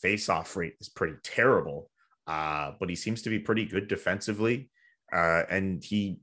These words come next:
seems like he wants to make things work. The, the, what still stood out to me, and I know I wrote about for The Athletic, is the fact that, you know, he's obviously welcoming the idea of a fresh start, but he feels he can still be a dominant player,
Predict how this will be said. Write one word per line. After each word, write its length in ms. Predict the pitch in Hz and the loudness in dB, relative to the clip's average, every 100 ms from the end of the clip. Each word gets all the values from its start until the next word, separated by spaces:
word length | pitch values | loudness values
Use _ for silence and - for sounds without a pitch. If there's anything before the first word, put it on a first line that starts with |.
| _ - | _ -8
seems 260 | - 117 127 | -4 -2 0
like 140 | 127 | 0
he 100 | 127 | 0
wants 480 | 104 82 98 110 - | -2 0 0 0 -4
to 160 | 123 | -4
make 300 | 98 78 117 | -4 -2 -4
things 460 | - - 104 104 - | -2 0 0 0 0
work. 320 | 104 98 - - | 2 2 0 -2
The, 220 | 120 - | -2 2
the, 100 | 110 104 | 2 2
what 180 | 113 110 | 0 0
still 300 | - 160 170 | 2 2 2
stood 200 | - 117 | 4 4
out 220 | 117 - | 4 2
to 80 | 104 | -2
me, 140 | 107 | 0
and 80 | 92 | 0
I 40 | |
know 120 | 92 110 | 2 4
I 40 | |
wrote 200 | 90 104 | 4 2
about 200 | 95 90 | 2 -2
for 120 | 98 | -6
The 80 | 90 | -8
Athletic, 400 | 87 113 104 87 - _ _ _ _ 143 | -4 0 0 0 -12 _ _ _ _ -6
is 80 | |
the 80 | 107 | -4
fact 300 | 107 113 - | 2 2 4
that, 280 | 110 101 - _ _ _ _ - | 6 6 4 _ _ _ _ -6
you 80 | 98 | -4
know, 80 | |
he's 160 | 90 107 | -2 2
obviously 360 | 117 120 - 107 | 2 2 0 2
welcoming 640 | 90 107 110 90 85 76 - | 2 2 2 0 -2 -8 -2
the 100 | 101 | 2
idea 260 | 92 92 98 | 4 4 0
of 60 | |
a 60 | 85 | 0
fresh 220 | - 85 | -2 -2
start, 420 | - 107 92 - _ _ _ - | 2 4 4 0 _ _ _ -6
but 120 | 110 | -6
he 240 | - 165 | -2 -4
feels 240 | 185 160 135 | 2 2 2
he 80 | 127 | -2
can 160 | 101 | -4
still 260 | - - 123 | 0 2 2
be 140 | 110 | 0
a 40 | 92 | -4
dominant 540 | 95 98 107 90 - | 0 2 2 0 -4
player, 540 | - 120 110 - - | 2 6 6 2 -8